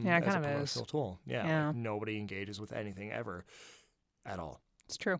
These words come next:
Speaker 2: My aunt does, but, you know, I mean, like
Speaker 1: Is your aunt your audience?
Speaker 2: Mm, yes and no. I mean, I, I appreciate having her in the audience.
Speaker 1: Yeah.
Speaker 2: But, like,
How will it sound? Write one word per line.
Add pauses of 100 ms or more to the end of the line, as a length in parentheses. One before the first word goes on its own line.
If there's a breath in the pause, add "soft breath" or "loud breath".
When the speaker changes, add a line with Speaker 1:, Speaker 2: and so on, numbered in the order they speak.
(140)
Speaker 2:
My
aunt
does,
but, (840)
you
know, (160)
I
mean,
like
Speaker 1:
Is
your
aunt
your
audience? (480)
Speaker 2:
Mm,
yes
and
no.
I
mean,
I,
I
appreciate
having
her
in
the
audience.
Speaker 1:
Yeah. (280)
Speaker 2:
But,
like,